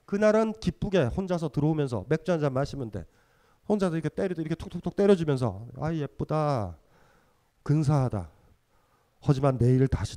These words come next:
또 일이 벌어지는 거야." 그래서 막 이런 느낌도 들지. "씨발, 도대체 진실을 어디까지 얘기해야지 지금 되냐, 지금." <laughs> 그래서 그런 거야. 인생은 그런 거예요. 까먹지 말자고요. 왕년에 "나는 산 잘 탔다." 개소리라고. 육십 대면 못하-, 못하는 거야.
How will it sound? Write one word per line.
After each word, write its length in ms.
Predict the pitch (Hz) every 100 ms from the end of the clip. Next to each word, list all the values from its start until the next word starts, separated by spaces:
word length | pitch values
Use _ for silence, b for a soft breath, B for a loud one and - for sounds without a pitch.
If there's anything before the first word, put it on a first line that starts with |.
| -
또 100 | 117
일이 320 | 90 113 123
벌어지는 520 | - 104 104 98 87
거야." 220 | 78 73 - _ _ _ _ _ - _ _
그래서 160 | - 127 113
막 160 | 123
이런 160 | 160 175
느낌도 320 | 170 160 120
들지. 160 | 98 87
"씨발, 320 | - 214 233 -
도대체 240 | - 185 185
진실을 480 | - 160 220 220 120
어디까지 540 | 135 - - 302 247
얘기해야지 520 | 202 165 175 156 - -
지금 220 | - 202 160
되냐, 380 | - 151 - 165
지금." 400 | - 185 - 143 -
<laughs> 800 | 330 - - 320 262 - -
그래서 220 | - 285 262
그런 220 | 294 302
거야. 100 | 285
인생은 400 | 254 311 381 302
그런 220 | 277 285
거예요. 480 | 302 269 175 117 92 - _ 196 214
까먹지 380 | 247 269 277 262
말자고요. 720 | 196 185 214 190 214 262 -
왕년에 560 | 143 196 294 311 339 320
"나는 240 | 240 226
산 220 | 220 269 262
잘 140 | 175
탔다." 260 | - - 147
개소리라고. 680 | 160 185 240 226 202 156 127
육십 240 | 170 214
대면 180 | 220 190
못하-, 280 | 156 - 190
못하는 380 | 165 - 226
거야. 360 | 214 151 107 85